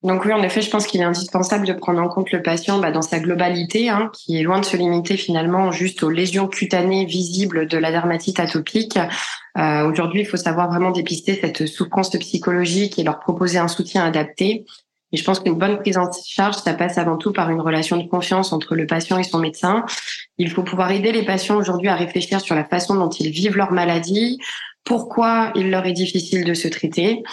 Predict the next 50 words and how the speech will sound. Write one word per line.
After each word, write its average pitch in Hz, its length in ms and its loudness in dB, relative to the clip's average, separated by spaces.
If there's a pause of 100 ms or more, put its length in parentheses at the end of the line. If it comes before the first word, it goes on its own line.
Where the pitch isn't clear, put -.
(260)
C'est - 140 -2
un 165 80 2
véritable 180 400 2
travail 175 340 0
d'équipe, 170 400 -2
hein, 185 100 2
comme 170 180 2
le 165 80 0
disait 160 280 -2
le 180 60 0
docteur 170 320 -2
Delaunay, 170 540 2
et 165 40 -2
c'est 165 160 -4
là 180 160 2
que 180 160 -4
l'éducation 165 560 0
thérapeutique 156 560 -2
prend 160 160 -2
vraiment 160 260 0
toute 196 220 -2
sa 170 160 -2
place 165 320 -2
aujourd'hui, 165 560 0 (420)
puisque - 200 -2
l'éducation 180 600 0
thérapeutique, 170 600 0
ça 170 120 0
a 156 40 0
vraiment 175 280 2
pour 180 220 -2
but 185 260 0
d'aller 170 200 2
à 175 80 2
la 160 100 2
rencontre 202 460 0
des 180 240 0
idées 180 180 0
des 165 120 0
patients, 220 520 0
d'en 180 280 0
comprendre 175 420 -2
l'origine, 202 640 2
comprendre 165 420 -2
pourquoi 233 380 0
le 202 120 2
patient 190 320 0
y 175 140 2
a 165 40 2
adhéré, 170 500 0